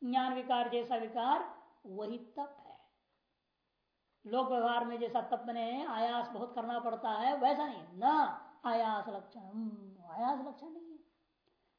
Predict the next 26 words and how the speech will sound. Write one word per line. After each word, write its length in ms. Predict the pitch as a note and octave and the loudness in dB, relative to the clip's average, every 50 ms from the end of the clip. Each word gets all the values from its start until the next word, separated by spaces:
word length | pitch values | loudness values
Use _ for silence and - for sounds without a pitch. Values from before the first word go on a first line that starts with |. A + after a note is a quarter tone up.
| _ _ | _ _
तस्मात् 460 | A3+ - - A3+ G#3 G#3 G#3+ G#3 G3+ | -14 -10 -8 -6 -4 -2 -2 -2 -2
यथोक्तात् 840 | F#3+ F#3 - A3 G#3 - - A3+ A#3 B3+ C4+ C#4 C#4+ C#4+ - - - - - - - | -4 -2 -2 -2 -2 0 2 4 6 6 8 8 8 6 4 -6 -8 -12 -16 -14 -6
सर्वज्ञात, 840 | C4 A3+ B3 D4 D#4+ D4+ - E4 D4+ C#4+ B3 A3 F#3+ - - - - - | -2 2 4 4 4 4 4 8 8 8 8 8 4 0 -6 -10 -10 -10
इसलिए 200 | A#3+ G#3 A#3 A3 | -6 -2 -2 -2
यथोक्त 400 | G3 - A#3 C#4+ E4 D#4+ D4+ D4 | 0 2 4 4 4 4 2 0
सर्वज्ञता 580 | B3 C#4+ C4+ C4+ B3+ A#3 C4 A#3+ B3+ B3 A3+ G#3+ | 0 0 0 0 0 -2 0 0 2 2 2 0
से 320 | G3 G#3+ G#3 G#3+ A#3 A#3 G#3+ - - - - - _ - | -2 -2 -2 0 0 0 -2 -4 -8 -16 -20 -18 _ 4
एक 320 | B3 C#4 D4 C#4+ D4 B3 | 8 8 8 8 6 0
उत्तम 420 | B3 A#3+ - - - A#3 A3+ A3 A3 | -2 -4 -6 -2 -2 -2 0 0 -4
कार्य 240 | - G3 A3 C4 | -2 -2 0 0
लक्षणम 360 | D4 C4+ - - B3 A#3 A3+ A3 | 0 -2 -2 -2 -4 -4 -2 -4
ब्रह्म 280 | G#3+ G#3 G#3+ G#3 G#3 G#3 G3 F3+ - - - - _ - | -4 -6 -4 -4 -2 -2 -2 -2 -4 -6 -16 -20 _ -4
हिरण्यगर्भाख्यम 920 | B3 D4 E4+ D#4+ D4 C#4+ C#4 B3 A#3+ A3 - - - A3+ A3 G#3 G#3 G#3 G3+ | -4 0 0 2 2 2 2 2 2 0 0 -4 -8 -10 -10 -10 -10 -10 -8
जायते। 760 | F#3+ G#3 G3+ G3 G3 F#3+ G3+ G3+ G#3+ A#3 B3 B3 A#3+ G#3+ - - - - _ _ A3 | -6 -6 -4 -4 -6 -8 -6 -4 -2 -2 -2 -2 -4 -6 -8 -14 -20 -20 _ _ -2
यह 280 | A3+ A#3 A#3 C#4 D4+ | 2 6 8 8 8
जो 140 | D4 D4+ C#4+ | 8 6 2
कहा 200 | D4 - C4 A#3 | 4 4 4 6
हुआ 320 | A3+ A3+ A3 A3+ G#3 G3 F3+ | 6 4 4 4 2 2 0
कार्य 480 | - - - - - - E3+ A#3+ C#4+ | -4 -6 -12 -16 -12 -4 -2 0 2
रूपा 340 | C#4+ D4+ D#4 D4+ - - D#4 D#4 | 2 0 0 2 2 2 2 4
जो 120 | F#4 E4 | 0 -2
ब्रह्म 340 | C#4+ C4+ A#3+ A#3+ A3+ A3 A3 | -2 -2 -2 -2 -2 -2 -4
है, 380 | G#3+ G3 F#3+ - - - - - | -4 -4 -6 -10 -12 -20 -12 -6
हिरण्यगर्भ 380 | C4+ C4+ C#4 C4+ B3 B3 A#3 A3+ | -4 -2 -2 -2 -2 -2 -4 -4
नाम 200 | A3 G#3+ G#3 G3+ | -4 -6 -6 -8
का, 500 | F#3+ G3+ G3 F#3+ F#3+ F#3+ - - - | -6 -6 -6 -6 -6 -8 -14 -20 -20